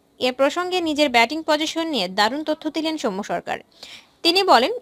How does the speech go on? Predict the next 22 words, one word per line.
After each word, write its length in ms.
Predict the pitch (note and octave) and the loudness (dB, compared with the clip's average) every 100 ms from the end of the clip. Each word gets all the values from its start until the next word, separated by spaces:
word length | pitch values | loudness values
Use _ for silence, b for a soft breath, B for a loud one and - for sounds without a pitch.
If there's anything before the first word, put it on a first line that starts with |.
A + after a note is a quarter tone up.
| - | 0
"এটা 240 | C4+ F4 | 2 4
তো 100 | F#4 | 6
অবশ্যই, 540 | D4+ A#3+ C#4+ - G#3+ - _ | 6 6 2 0 -4 -4 _
খেললে 360 | - A#3+ A#3 D4 | -2 0 2 2
তো 200 | D#4 G#4 | 2 -2
সব 300 | - A#3 G#3 | 4 4 4
জায়গায় 320 | B3 C4 D#4+ | 2 2 2
খেলতে 320 | D#4+ G#3+ G3 | 0 -2 -2
হবে। 280 | F#3+ - - - _ - | -4 -6 -10 -14 _ -4
দল 240 | A3 A3 | 0 2
যদি 200 | A3+ A#3+ | 2 0
মনে 260 | A#3+ G#3+ C4 | 0 0 2
করে 240 | D#4 C4+ | 4 4
পাঁচ 360 | E4+ C4 C#4 - | 4 2 2 -2
নম্বরে 300 | E4+ E4 E4 | -2 0 2
ব্যাট 220 | B3 A3 | 2 0
করতে 240 | - G#3+ G3+ | -2 -6 -6
হবে, 320 | G3 - - _ | -6 -8 -16 _
তাহলে 220 | C4+ D#4 D#4 | -4 -2 -4
সেখানেই 400 | A3 A#3 B3+ D4+ | -6 -4 -4 -2
করতে 260 | G3 F#3 | -4 -4
হবে। 260 | F#3+ - | -6 -6